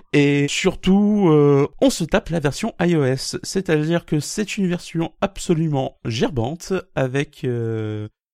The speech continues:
vous savez, les sprites lissés que vous avez sur émulateur quand vous mettez un filtre bien dégueulasse, là, pour, euh, <laughs> bah, c'est ça, en fait. C'est-à-dire qu'on se tape une version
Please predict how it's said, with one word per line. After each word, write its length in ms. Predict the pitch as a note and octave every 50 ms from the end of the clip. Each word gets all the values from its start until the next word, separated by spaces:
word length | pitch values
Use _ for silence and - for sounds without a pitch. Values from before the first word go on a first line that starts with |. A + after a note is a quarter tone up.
| _ _ _ _ _
vous 80 | - C3
savez, 360 | - C#3+ C3+ D3 A#3+ C4 A3+
les 120 | D3+ B2 C3
sprites 380 | - - - - F3+ - -
lissés 280 | E3+ E3 - - G3+ F#3+
que 120 | - -
vous 180 | D3+ C#3+ B2+ C3+
avez 240 | C3+ B2 C#3 D#3 D#3
sur 160 | - - D3
émulateur 460 | C3+ B2+ C3+ C3+ C3+ B2+ - D#3+ -
quand 100 | - D3
vous 180 | B2+ B2+ A#2+ B2+
mettez 380 | C3 C3 B2+ - D3 C#3 C3+
un 140 | C3 B2 A#2+
filtre 320 | - - C#3+ - - -
bien 240 | A#2+ A2+ C3 D3 C#3+
dégueulasse, 520 | C3+ C3 B2 B2+ B2+ C3+ C#3 D3+ - - -
là, 120 | C3 A#2
pour, 240 | - - B2 A2 G#2+
euh, 360 | G#2+ G#2+ G#2+ A2 A2 A2 A2 - B2 - - - - - -
<laughs> 380 | G#3 - - - E4 B3+ -
bah, 80 | - A3
c'est 120 | - -
ça, 140 | - A3+ G3+
en 60 | A#3
fait. 280 | - - D#3+ - - - - - - - - - -
C'est-à-dire 480 | - - D3+ C#3+ D#3 D3+ F3 C4 - -
qu'on 220 | - G#3 G#3+ A3+
se 200 | - - - F3
tape 340 | D#3+ - F#3 A3 - - -
une 120 | B3+ B3
version 420 | G3+ E3 D#3 - - - F#3 C#4